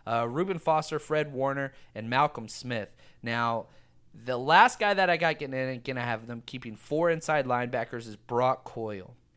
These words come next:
Now, he is a maybe, and the reason why he is a maybe is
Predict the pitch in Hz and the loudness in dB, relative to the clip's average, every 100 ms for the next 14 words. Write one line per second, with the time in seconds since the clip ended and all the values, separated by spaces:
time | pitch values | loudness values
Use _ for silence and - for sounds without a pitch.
0 | _ 117 123 117 113 196 285 233 185 139 | _ -4 0 0 0 -2 -2 0 0 0
1 | 104 82 120 120 127 214 247 240 202 175 | -2 -14 -14 -10 -6 -6 -4 -2 -2 -2
2 | 147 160 147 123 117 120 113 104 101 - | -2 -2 -2 -4 -4 -4 -4 -8 -12 -18
3 | - - _ 117 120 120 117 - | -20 -20 _ -4 -2 -2 -4 -10